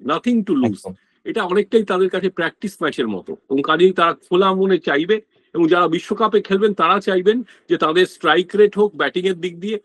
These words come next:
Speaker 1: আর বোলিং এর দিক দিয়ে উইকেটের ইকোনমি, এই দুটো বাড়িয়ে নিতে, যাতে ম্যাচ কন্ডিশনে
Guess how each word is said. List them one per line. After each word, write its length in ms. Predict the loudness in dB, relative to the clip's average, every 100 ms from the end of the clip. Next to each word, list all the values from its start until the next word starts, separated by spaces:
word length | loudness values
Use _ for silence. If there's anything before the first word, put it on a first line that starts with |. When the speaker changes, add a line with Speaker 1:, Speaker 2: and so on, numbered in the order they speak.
| -16 -8
Speaker 1:
আর 100 | -8
বোলিং 340 | 0 2 4
এর 80 | 4
দিক 220 | 2 -4
দিয়ে 140 | 2 2
উইকেটের 460 | 0 -2 2 2 0 -8
ইকোনমি, 600 | -6 -6 -2 0 2 0 -6 _ _ -2
এই 160 | 0
দুটো 220 | 2 0
বাড়িয়ে 300 | 0 0 0
নিতে, 300 | -2 -6 -12 -16 _ _
যাতে 440 | -6 0 0 -2 -8 _ -8
ম্যাচ 360 | -2 -2 -2
কন্ডিশনে 640 | -2 -2 -2 -4 -4 -4